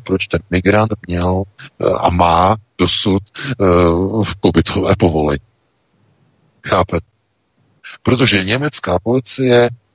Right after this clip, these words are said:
pokud by zjistila, že je to skutečně ten nelegální migrant, ten opravdu nelegální, no tak by ho ne-,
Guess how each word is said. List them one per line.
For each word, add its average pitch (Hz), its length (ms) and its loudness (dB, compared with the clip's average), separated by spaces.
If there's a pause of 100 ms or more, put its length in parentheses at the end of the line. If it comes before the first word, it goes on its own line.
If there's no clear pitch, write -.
(160)
pokud 127 360 2
by 131 100 4
zjistila, 92 800 0
že 92 220 2
je 90 140 2
to 85 120 -2
skutečně - 480 -4
ten 85 180 -4
nelegální 82 640 0
migrant, 87 580 -2
ten 80 220 -4
opravdu 90 420 0
nelegální, 78 960 0 (920)
no 110 100 2
tak 120 160 0 (100)
by 113 100 4
ho 104 380 4
ne-, 123 120 0